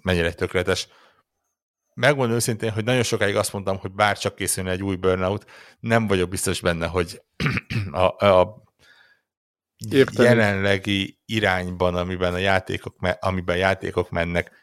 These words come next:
Speaker 1: egy új Burnout az olyan lenne, ami nekem tetszene. Ö, ahhoz, ahhoz az a kritérium kellene, az a kritérium, bá-, bár né-, névileg létezik ez a csapat, és ugye jelenleg éppen elvileg Need for Speed-et csinálnak.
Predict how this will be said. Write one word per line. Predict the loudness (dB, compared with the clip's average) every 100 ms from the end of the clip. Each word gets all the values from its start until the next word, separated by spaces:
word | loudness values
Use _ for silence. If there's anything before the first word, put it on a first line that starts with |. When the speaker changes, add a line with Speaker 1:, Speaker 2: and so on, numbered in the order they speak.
| _ -10
Speaker 1:
egy | -10 -4
új | 0 0
Burnout | 4 4 4 2 0
az | 2
olyan | 4 4 2
lenne, | 0 0
ami | 0
nekem | -2 -2 -4
tetszene. | -4 -8 -6 -8 -8 -14 _ _ _ _ -20 -2
Ö, | 0 2 2 0 -2 _ _ _ _
ahhoz, | -2 2 2
ahhoz | 2 2 4 4
az | 4 4
a | 2
kritérium | 2 0 2 0 0 0
kellene, | 0 -2 0 -2
az | 0 0
a |
kritérium, | 2 2 2 0 0 -2 -2
bá-, | -2 0
bár | 0 0
né-, | -2 -4
névileg | 0 2 4 4 4 4
létezik | 4 2 -4 -4
ez | -4
a | -4
csapat, | -6 -4 -4 -4
és | -6 -8
ugye | -4 -4 -6 _ _ _ -4
jelenleg | 0 2 0 -2
éppen | -4 -6 _ -8 -8 -8 _
elvileg | 2 2 0 -4 -2 -2
Need | -2 -8
for | -8 -6 -6
Speed-et | -6 -6 -4 -4 -6
csinálnak. | -8 -4 -4 -2 -2 -2 -8